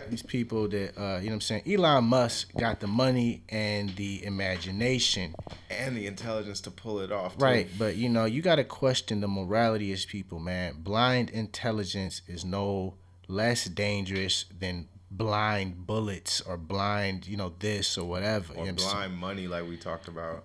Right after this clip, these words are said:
Speaker 1: Yeah, right, exactly. We've even spoken about this before, you know what I'm saying? So, you just be, be ready. I ain't, I ain't, I ain't never been down with no pin, no technology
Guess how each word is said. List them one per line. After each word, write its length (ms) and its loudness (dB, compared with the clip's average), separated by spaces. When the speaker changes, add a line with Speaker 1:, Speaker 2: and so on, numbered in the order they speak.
Speaker 1:
Yeah, 520 4
right, 440 2
exactly. 500 0
We've 180 -2
even 240 0
spoken 400 0
about 260 0
this 140 -6
before, 580 0
you 80 -4
know 80 -2
what 60 -2
I'm 60 -10
saying? 280 -4
So, 380 -4
you 180 -10
just 300 -10
be, 420 -8
be 100 -10
ready. 240 -2
I 120 0
ain't, 200 -6
I 80 0
ain't, 200 0
I 60 0
ain't 100 4
never 160 4
been 160 0
down 200 2
with 80 -4
no 60 -4
pin, 280 -6
no 80 -8
technology 760 -8